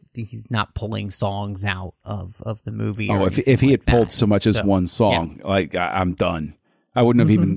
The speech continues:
Speaker 2: even, I, th-, this, w-, this would have been an instant zero star, dead to me. Like, you can't pull any, any of this music.
Speaker 1: Mm-hmm.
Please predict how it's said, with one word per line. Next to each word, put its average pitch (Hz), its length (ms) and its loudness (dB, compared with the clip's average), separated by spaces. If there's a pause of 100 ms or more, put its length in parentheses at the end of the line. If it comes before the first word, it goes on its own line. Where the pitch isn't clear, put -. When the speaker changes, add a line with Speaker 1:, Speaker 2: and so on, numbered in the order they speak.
(220)
Speaker 2:
even, - 80 -8
I, 113 140 2
th-, 123 260 0
this, 117 160 4
w-, 139 180 2
this 123 200 2
would 139 100 4
have 110 60 4
been 117 100 2
an 110 100 0
instant 107 360 2
zero 92 420 2
star, 87 580 -2 (120)
dead 104 300 0
to 98 140 -2
me. 78 280 -12 (440)
Like, 113 160 2
you 123 80 6
can't 117 220 -2
pull 98 220 2
any, 87 260 -4
any 113 240 2
of 80 60 -8
this 82 160 -6
music. 82 360 -4
Speaker 1:
Mm-hmm. 95 220 -8